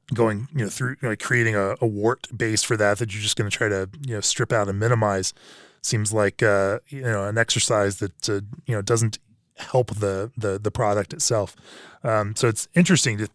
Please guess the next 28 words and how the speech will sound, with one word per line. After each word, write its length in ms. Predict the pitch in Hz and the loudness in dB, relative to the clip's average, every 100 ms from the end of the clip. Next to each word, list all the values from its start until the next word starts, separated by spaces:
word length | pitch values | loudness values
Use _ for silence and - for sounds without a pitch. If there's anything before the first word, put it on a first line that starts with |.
| - | -6
see 200 | - 139 | 4 6
that, 160 | 107 | 6
but 100 | 123 | 6
I, 100 | 120 143 | 4 4
uh, 220 | 139 135 | 0 -4
you 80 | - | 2
know, 120 | 127 | 2
does 200 | 110 120 | 4 2
that, 240 | 113 110 110 - - - _ _ - | 4 4 2 -8 -20 -20 _ _ -14
you 100 | 175 | -12
know, 60 | 160 | -4
from 240 | - 147 | 4 6
a 160 | 120 107 | 6 6
consumer 580 | 135 - 170 147 107 101 - | 2 4 4 4 2 -2 -6
standpoint, 520 | - 113 101 113 101 | 0 2 2 0 0
Pete, 220 | - 113 | -4 -4
like, 200 | 120 107 | 0 -2
do 80 | 107 | -2
you 80 | 107 | -2
find 360 | - 120 120 | 2 4 4
that 240 | 117 110 117 - | 4 2 0 -4
it, 240 | - 113 101 - | -2 -2 -2 0
uh, 340 | 117 107 104 120 | 2 2 2 -2
it 60 | 113 | -4
just 180 | 120 104 | -2 0
makes 340 | 117 113 - | 0 0 -2
that 400 | 120 107 117 120 | -4 0 0 2
more, 400 | 123 113 107 110 | 0 2 2 -2